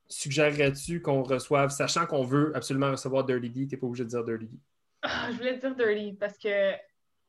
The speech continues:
Speaker 2: c'est, c'est
Speaker 1: Ok, mais
Speaker 2: ça
Speaker 1: vante-nous, vante-nous sa future apparition. Qu'est-ce qui va se passer ?
Speaker 2: Nineteen !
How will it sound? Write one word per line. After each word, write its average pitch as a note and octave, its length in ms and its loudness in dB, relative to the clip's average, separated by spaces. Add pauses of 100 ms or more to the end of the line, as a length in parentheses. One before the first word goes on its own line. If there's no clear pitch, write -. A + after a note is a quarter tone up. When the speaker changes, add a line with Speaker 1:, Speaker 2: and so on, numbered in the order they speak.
(120)
Speaker 2:
c'est, - 240 -18
c'est - 200 -12
Speaker 1:
Ok, - 120 -4
mais D#3 140 8
Speaker 2:
ça F3+ 160 8
Speaker 1:
vante-nous, G3 400 4
vante-nous E3 340 6
sa D#3+ 160 4
future D#3 260 0
apparition. C#3 540 2 (1900)
Qu'est-ce D#3+ 180 4
qui C#3+ 60 -4
va C#3 100 10
se - 60 2
passer ? D4+ 360 12 (300)
Speaker 2:
Nineteen ! - 220 4